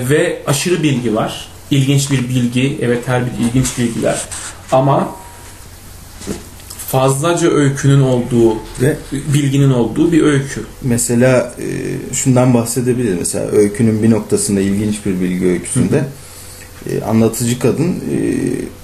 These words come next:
Speaker 2: şöyle bir cümle kullanıyor. "Kocam bütün prezervatiflerden nefret eder. Ama diğerlerine göre daha az nefret ettiği bir marka var.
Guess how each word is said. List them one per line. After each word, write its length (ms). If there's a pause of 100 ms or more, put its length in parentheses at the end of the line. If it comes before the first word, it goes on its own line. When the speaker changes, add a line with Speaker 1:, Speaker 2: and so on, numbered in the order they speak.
(160)
Speaker 2:
şöyle 400
bir 100
cümle 420
kullanıyor. 420 (100)
"Kocam 400
bütün 300
prezervatiflerden 1120
nefret 340
eder. 200 (480)
Ama 260
diğerlerine 480
göre 280
daha 140
az 200
nefret 280
ettiği 360
bir 60
marka 400
var. 200